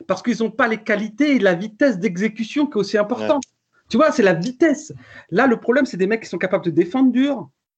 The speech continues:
Speaker 1: Parce qu'en N B A, il faut pouvoir détenir son joueur, hein. Parce qu'on dit que oui, la défense, ça défend moins. C'est pas que ça défend moins, c'est qu'il y a moins d'aide défensif. Tu vois ce que je veux dire ? Et aujourd'hui, il y a plus de fautes flagrantes si tu vas tabasser. Parce que quand t'es en retard en N B A, si tu essaies de, de l'arrêter lorsque t'es en retard,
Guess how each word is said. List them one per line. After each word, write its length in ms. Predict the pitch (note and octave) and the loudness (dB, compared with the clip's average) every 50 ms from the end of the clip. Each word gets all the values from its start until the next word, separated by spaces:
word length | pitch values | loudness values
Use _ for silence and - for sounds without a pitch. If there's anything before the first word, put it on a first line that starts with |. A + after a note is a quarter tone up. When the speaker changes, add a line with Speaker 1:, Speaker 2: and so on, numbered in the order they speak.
| _ _ | _ _
Speaker 1:
Parce 120 | D3 C#3 | -8 -4
qu'en 100 | - F#3+ | 0 0
N 100 | F#3+ F#3+ | 2 2
B 60 | F3+ G#3 | 2 0
A, 20 | |
il 80 | A#3 A3 | 0 0
faut 120 | - F3 | -2 -4
pouvoir 340 | E3+ F#3+ G3+ A3+ F#3 E3+ E3 | -4 0 0 0 0 2 0
détenir 480 | G#3 G3+ G#3 - A#3 A3 B3+ C#4 C4+ | -4 -4 -2 -2 0 2 2 0 0
son 160 | - - F#3+ E3+ | -2 -4 -4 0
joueur, 240 | E3+ E3+ D#3 C#3+ | 2 2 2 2
hein. 160 | D3 E3 F3 - _ _ - - - - - _ | 0 -2 -4 -8 _ _ -20 -20 -20 -20 -8 _
Parce 120 | E3+ E3 | -6 -2
qu'on 140 | E3+ A3 G#3+ | 0 0 0
dit 160 | F#3+ B3 B3 | 2 0 -2
que 80 | - A#3+ | 2 2
oui, 100 | C4 B3 | 2 4
la 120 | A#3+ A3 | 4 4
défense, 580 | E3+ G3 G3 G3 - A3+ A3+ G#3+ A3 - - - - _ | 4 2 2 2 2 2 2 2 0 -4 -12 -20 -20 _
ça 160 | _ - - C3+ | _ 0 2 2
défend 260 | E3+ F#3 F3 G3+ F#3+ | 2 2 2 2 0
moins. 160 | F#3+ G3+ G3 | 2 0 0
C'est 160 | F#3 - G3 | 0 -2 0
pas 100 | - C#4+ | 0 0
que 80 | C#4 - | 0 0
ça 80 | B3 | 0
défend 240 | G3 G3 G3 - F#3+ | 0 0 0 -2 -2
moins, 200 | F#3 F3+ F3 E3+ | 0 2 2 0
c'est 160 | F3 - F3+ | 0 -2 -6
qu'il 100 | - - | -2 0
y 40 | F#3+ | 2
a 20 | F3 | 2
moins 240 | F3 F#3+ A3+ B3+ | 2 2 4 2
d'aide 320 | B3+ F#3+ F3 A3+ G3+ E3 D3 | 2 4 2 2 0 2 0
défensif. 640 | F#3+ F#3+ F#3+ G3+ G3 - - A3 F#3+ - - _ _ _ _ | 0 0 0 0 -4 -4 -4 -8 -10 -10 -14 _ _ _ _
Tu 80 | D3 | 0
vois 80 | D#3+ F#3+ | 0 0
ce 80 | - | 0
que 100 | - G#3+ | 0 0
je 40 | G3 | 0
veux 100 | G3+ G#3+ | 0 2
dire ? 240 | G#3+ B3+ B3+ B3+ - _ - - - - | 2 2 0 0 -4 _ -20 -20 -6 0
Et 100 | C#3+ E3+ | 4 4
aujourd'hui, 380 | F#3 G3 F3+ A3 G#3+ A3+ A#3 | 4 6 4 4 2 2 2
il 20 | A#3 | 2
y 40 | G3 | 2
a 20 | |
plus 200 | - - B3+ A#3 | 2 2 0 0
de 140 | F3+ G#3+ A3 | 2 0 -2
fautes 360 | G#3+ - - - A#3+ A3+ A3+ | -4 -6 -4 -2 -2 -2 -2
flagrantes 540 | - - - A3 A3 G#3+ G3+ G3 B3+ - - | -2 0 2 2 2 2 2 0 0 0 -2
si 100 | - - | -8 -12
tu 80 | - E3+ | -4 -2
vas 100 | F#3+ F#3 | -2 0
tabasser. 440 | F#3+ G3+ F#3 F#3 F#3 F#3 - G3 F3+ | 2 0 0 2 0 0 -2 -6 -8
Parce 360 | - - - - _ - - | -8 -12 -20 -20 _ -14 -4
que 100 | - A#3+ | -2 -2
quand 80 | B3 | 0
t'es 100 | - C4 | 2 2
en 40 | A#3+ | 2
retard 280 | A3+ - - B3+ B3+ A#3 | 2 2 0 0 0 2
en 80 | G#3+ | 2
N 100 | G3 G3 | 0 0
B 240 | F#3 F3 F#3 G3 A#3 A#3 | 0 -2 -2 0 0 0
A, 40 | |
si 180 | A3 - - G3+ | 0 -2 -8 -10
tu 240 | - - G#3+ G#3+ G#3 | -4 -2 0 0 0
essaies 220 | F#3+ - A3+ G#3+ | 0 0 0 0
de, 180 | F3+ F#3+ F#3+ E3+ - - - _ | 2 2 0 0 -2 -6 -12 _
de 100 | C3 E3 | 0 2
l'arrêter 460 | E3+ G3 F#3 F#3+ G#3 G#3+ G#3 - A#3 G#3+ - - - - - - | 4 4 2 2 0 0 0 0 -2 -2 -2 -8 -16 -20 -16 -4
lorsque 360 | - F3+ F#3 F#3 - G3 G3 | 0 0 0 2 0 -2 0
t'es 80 | - F#3+ | 0 -2
en 40 | |
retard, 360 | - - - B3 C4 C4+ C4 | -2 -2 -2 -2 -2 -2 -2